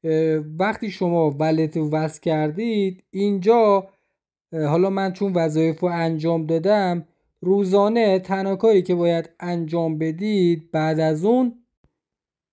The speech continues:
یه وظایف بهتون می‌ده که حالا من با یکی از اکانت‌های دیگه باز کردم و این وظایف رو شما باز می‌کنید و وقتی شما این وظایف رو حالا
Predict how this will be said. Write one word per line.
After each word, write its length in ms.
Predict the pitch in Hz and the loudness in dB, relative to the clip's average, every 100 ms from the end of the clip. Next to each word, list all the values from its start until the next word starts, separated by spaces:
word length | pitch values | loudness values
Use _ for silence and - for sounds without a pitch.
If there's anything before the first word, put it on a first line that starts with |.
| _ | _
یه 200 | 175 262 330 | -2 0 4
وظایف 600 | 277 226 208 214 233 226 | 4 4 4 6 4 2
بهتون 400 | 175 156 156 147 | 2 2 2 -2
می‌ده 220 | 151 147 | 0 -2
که 140 | 147 156 | -2 -2
حالا 180 | 165 | -2
من 220 | 190 190 170 | -4 -4 -2
با 80 | |
یکی 300 | 165 180 180 | 0 0 0
از 220 | 175 151 147 | -2 0 -2
اکانت‌های 480 | 143 147 143 151 | -2 -4 -2 -2
دیگه 260 | 151 139 175 | -2 -2 0
باز 220 | 220 208 | 0 -2
کردم 580 | 208 190 185 185 185 185 _ _ _ _ | -2 2 2 2 -2 -8 _ _ _ _
و 120 | 160 | -2
این 400 | 180 190 220 285 262 | -2 0 0 0 2
وظایف 440 | 208 190 196 208 | 2 2 2 0
رو 120 | 208 | -4
شما 320 | 180 170 156 | -6 -2 -2
باز 360 | 151 151 202 202 | 0 -2 -4 -6
می‌کنید 540 | 202 196 190 185 175 - _ _ _ | -6 -4 -2 -2 -2 -6 _ _ _
و 40 | 151 | -2
وقتی 420 | 147 185 - 156 | 0 0 -2 -6
شما 240 | 156 147 | -2 2
این 120 | 151 | 2
وظایف 460 | 147 143 139 147 143 | 2 -2 0 -2 0
رو 80 | 147 | -2
حالا 340 | 139 139 135 | -2 -2 -4